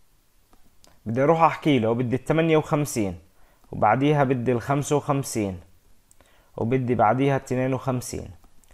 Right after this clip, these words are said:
اذا رحت سحبت المعادلة شو رح يعطي؟ رح يعطي هاي لساتها ستاش. طب ليش ستاش، ستاش؟ لانه انا مثبت على البي ناين. شو البي ناين اللي هي هاي؟ فانا شو مضطر؟ اروح اثبتها فقط على السطر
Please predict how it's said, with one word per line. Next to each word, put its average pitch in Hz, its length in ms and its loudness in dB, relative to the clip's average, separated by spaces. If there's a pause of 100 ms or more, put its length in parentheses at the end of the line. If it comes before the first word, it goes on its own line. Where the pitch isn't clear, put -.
(340)
اذا 120 180 0
رحت 170 300 4
سحبت 160 420 2
المعادلة 135 640 4
شو 123 160 -4
رح 135 220 0
يعطي؟ 131 360 4 (720)
رح - 120 -10
يعطي 131 360 4
هاي 127 180 2
لساتها 123 480 -2
ستاش. 113 580 -4
طب 117 200 -4
ليش 127 320 0
ستاش، 110 540 -2
ستاش؟ - 440 -12 (400)
لانه 170 400 2
انا 156 100 2
مثبت 151 640 2
على 143 540 4
البي 135 420 2
ناين. 110 420 -2
شو - 140 0
البي 160 280 2
ناين 147 340 2
اللي 131 160 0
هي 127 260 2
هاي؟ 110 200 -6 (580)
فانا 170 260 2
شو 214 180 6
مضطر؟ 151 540 4 (360)
اروح 175 220 4
اثبتها 147 640 0
فقط - 480 0
على 139 240 4
السطر 165 580 2